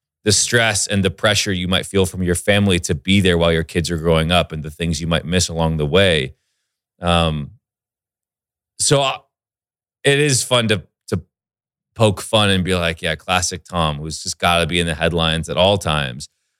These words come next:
But I, I get the struggle with walking away. I mean, he's healthy,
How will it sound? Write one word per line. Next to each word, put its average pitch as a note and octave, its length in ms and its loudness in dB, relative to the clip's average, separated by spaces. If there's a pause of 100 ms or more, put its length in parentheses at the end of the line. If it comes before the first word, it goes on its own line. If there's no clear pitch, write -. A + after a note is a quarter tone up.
(360)
But C#3 160 2
I, D3 200 0
I C#3 140 2
get C#3+ 400 -2 (380)
the C#3 140 2
struggle C#3+ 400 2
with C3+ 160 0
walking C#3 360 0
away. C3+ 360 2
I G2 40 -6
mean, E2+ 120 -10
he's F2+ 160 -4
healthy, C#3 600 0